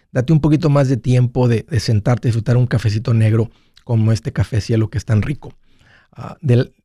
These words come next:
de la montaña a tu mesa. Qué rico, un café sabroso. Ah, búsquenlo ahí en Amazon, Café Cielo, se los recomiendo.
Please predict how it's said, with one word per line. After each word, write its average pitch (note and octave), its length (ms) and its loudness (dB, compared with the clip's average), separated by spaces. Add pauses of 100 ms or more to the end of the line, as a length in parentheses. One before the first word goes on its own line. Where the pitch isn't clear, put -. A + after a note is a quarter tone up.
de C#3 120 2
la C#3 120 4
montaña F3 840 2 (760)
a A#2 100 0
tu G#2+ 180 0
mesa. F#2+ 500 -2
Qué E3+ 140 4
rico, D3+ 500 4
un D#3 120 -2
café D3 280 -2
sabroso. A#2 560 0 (720)
Ah, A2+ 400 -2
búsquenlo D#3 560 2
ahí C3+ 140 2
en C3+ 100 -4
Amazon, C#3+ 580 -2
Café A#2+ 280 -4
Cielo, B2+ 440 2 (380)
se C#3 200 0
los C3 200 4
recomiendo. G#2+ 680 -2